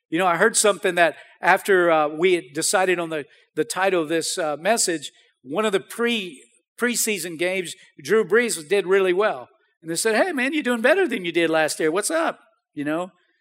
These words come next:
And he said, "Well, I had an injury last year. I, I pulled my oblique, and I never did really recover. And so I tried to make up for it by doing other things and using my arm strength." But he said, "You know, really, your, the strength of a quarterback is in this core.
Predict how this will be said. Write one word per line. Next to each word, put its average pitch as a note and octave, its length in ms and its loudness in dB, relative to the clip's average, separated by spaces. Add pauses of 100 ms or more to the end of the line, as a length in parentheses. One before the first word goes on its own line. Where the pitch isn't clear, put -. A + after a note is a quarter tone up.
(260)
And D#3 80 -8
he F3 60 -4
said, G3 160 0
"Well, G#3+ 180 2
I G3+ 60 0
had G3+ 180 0
an F3+ 120 -4
injury G#3+ 440 0
last C3 400 -6
year. A#2+ 300 -12
I, B2+ 360 -16
I B2+ 40 -14 (140)
pulled G3+ 240 2
my D#3 160 -4
oblique, F3 500 -4 (420)
and D3 120 -14
I D3+ 40 -8
never G3 240 0
did F3+ 200 2
really F3 280 0
recover. D#3 600 -4 (420)
And C#3+ 100 -16
so F3+ 140 -6
I E3 80 0
tried G3+ 380 0
to E3 100 -2
make F#3+ 320 -4
up A#3 180 2
for E3 320 0
it F3 140 -2
by D3 200 -6
doing E3 280 -2
other F3 240 2
things E3+ 540 -4
and C3 160 -10 (320)
using E3 340 -2
my D#3 100 -8
arm A#3 280 -2
strength." E3 400 -6
But D#3 100 -10
he D3+ 60 -8
said, D#3+ 260 -6 (320)
"You D#3+ 80 -8
know, F#3 140 0
really, F#3+ 400 2
your, D#3+ 180 -4 (140)
the F3+ 100 -4
strength A3 800 -2 (580)
of D#3 100 -4
a E3+ 60 -4
quarterback F3+ 720 0
is D#3 120 -6
in G3+ 120 -8
this G3 180 -8
core. A#3 560 0